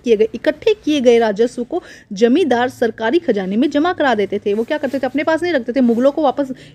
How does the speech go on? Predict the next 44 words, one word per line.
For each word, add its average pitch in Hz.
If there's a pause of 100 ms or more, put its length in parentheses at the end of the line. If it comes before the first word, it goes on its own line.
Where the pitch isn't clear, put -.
या 247
लिख 254
दे 254
सरकारी 233
खजाने 254
में 285
या 302
मुगलों 214
को। 202 (280)
तो 247
जमींदार 285
किसानों 247
से 277
राजस्व 220
लेते 220
थे 349
और 359
एकत्रित 240 (120)
किए 233
गए, 214
जो 190
इकट्ठा 240
किया 277
गया 220
राजस्व, 214
उसको 269
जमींदार 220
के 226
ख-, - (240)
जमींदार 240
सरकारी 240
खजाने 202
में 349
जमा 202
करा 180
देते 165
थे। 180 (300)
अब 254
हम 339
करते 302
हैं 359
प्रश्न 240
नंबर 220
तीन। 180